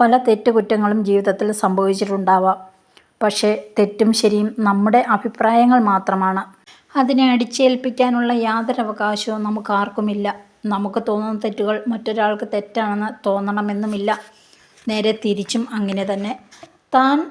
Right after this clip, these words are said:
വളരെയധികം സന്തോഷവതിയാണ്. "ആരെയും ഞാൻ പേടിക്കുന്നില്ല, ദൈവത്തെ അല്ലാതെ." രേണുവിൻ്റെ ഓരോ വാക്കിലും ജീവിതത്തിൻ്റെ മുന്നോട്ടുള്ള യാത്ര വളരെ ശുഭകരമായി പോകുന്നു എന്നതിൻ്റെ കൂടി തെളിവാണ്.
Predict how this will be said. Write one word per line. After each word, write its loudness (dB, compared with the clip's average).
വളരെയധികം 2
സന്തോഷവതിയാണ്. -2
"ആരെയും 0
ഞാൻ -2
പേടിക്കുന്നില്ല, -4
ദൈവത്തെ -4
അല്ലാതെ." -2
രേണുവിൻ്റെ 2
ഓരോ 0
വാക്കിലും -4
ജീവിതത്തിൻ്റെ -2
മുന്നോട്ടുള്ള -4
യാത്ര -6
വളരെ -2
ശുഭകരമായി -4
പോകുന്നു -4
എന്നതിൻ്റെ -4
കൂടി -6
തെളിവാണ്. -6